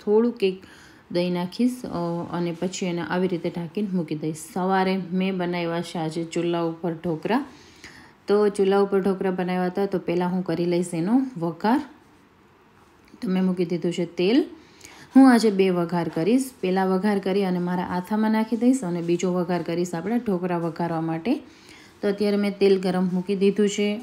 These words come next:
આ રહ્યો આપણો આથો એકદમ સરસ આવી ગયો હતો. અને આ છે બધી આપણી વઘારની તૈયારી.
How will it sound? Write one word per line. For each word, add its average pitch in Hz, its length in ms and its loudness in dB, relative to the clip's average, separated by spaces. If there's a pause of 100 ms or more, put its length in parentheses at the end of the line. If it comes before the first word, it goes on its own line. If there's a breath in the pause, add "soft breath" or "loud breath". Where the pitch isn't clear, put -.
આ 175 140 -2
રહ્યો 180 200 0
આપણો 170 260 -2
આથો 170 320 -2
એકદમ 180 360 -2
સરસ 170 460 -4
આવી 160 220 0
ગયો 170 220 0
હતો. 233 280 2 (500 loud breath)
અને 180 200 -2
આ 196 220 -2
છે 220 160 -4
બધી 175 320 0
આપણી 160 260 -2
વઘારની 170 580 -2
તૈયારી. 160 720 0